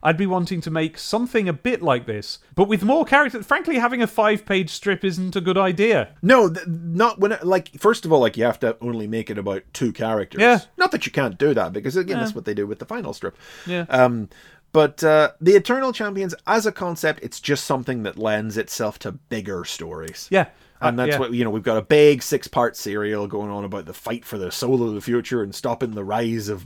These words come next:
Speaker 2: biokey technology over in the main book. And then over here, there's just this little side story that it's, it's hard not to see as being a little throwaway.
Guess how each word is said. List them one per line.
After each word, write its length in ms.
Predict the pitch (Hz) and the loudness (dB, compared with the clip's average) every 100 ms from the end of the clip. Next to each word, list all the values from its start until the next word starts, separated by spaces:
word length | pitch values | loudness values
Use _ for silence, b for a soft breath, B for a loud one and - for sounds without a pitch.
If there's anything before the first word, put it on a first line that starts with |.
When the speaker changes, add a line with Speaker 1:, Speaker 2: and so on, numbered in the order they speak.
| - | -2
Speaker 2:
biokey 640 | 110 113 117 117 123 117 | 0 0 -2 -4 -4 -4
technology 760 | 120 117 101 107 107 110 107 110 | -2 -4 -4 -6 -6 -6 -4 -4
over 240 | 107 110 | -2 -2
in 100 | 107 | -4
the 80 | 101 | -6
main 240 | 104 107 | -8 -8
book. 240 | 104 107 - B B B - | -6 -6 -8 B B B -8
And 120 | 120 | -4
then 120 | 117 | -2
over 180 | 120 110 | -2 -2
here, 140 | 107 | -2
there's 180 | 110 104 | -2 -2
just 220 | 120 107 | -4 -4
this 180 | 120 - | -4 -2
little 320 | 113 123 120 | -4 0 -2
side 380 | 107 104 101 98 | -2 -4 -4 -8
story 340 | - 107 101 | -8 -4 -4
that 140 | 104 127 | -4 -4
it's, 180 | - - | -6 -6
it's 200 | 190 - | -8 -8
hard 360 | - 101 101 | -6 -4 -4
not 180 | 101 82 | -8 -10
to 80 | - | -10
see 240 | 123 - 123 | -10 -8 -10
as 100 | 117 | -10
being 320 | - 90 117 | -14 -16 -10
a 60 | |
little 240 | 117 98 123 | -8 -8 -10
throwaway. 640 | - 104 349 - - - | -8 -6 -4 -6 -10 -14